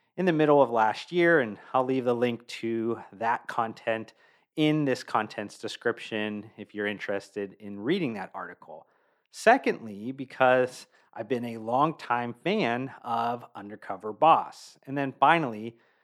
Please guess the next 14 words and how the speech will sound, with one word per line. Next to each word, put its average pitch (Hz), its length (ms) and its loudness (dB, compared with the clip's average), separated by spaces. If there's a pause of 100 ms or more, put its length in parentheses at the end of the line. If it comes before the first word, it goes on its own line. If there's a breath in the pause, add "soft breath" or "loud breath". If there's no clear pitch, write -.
(140 soft breath)
how 233 160 10
cool 220 320 4
is 127 100 2
it 120 240 0
that 113 200 -4
the 110 240 -14
functional 127 460 -4
C 110 220 -12
P 107 120 -12
G 110 220 -12
industry 123 800 -8
as 98 120 -20
a 101 100 -12
whole 143 640 0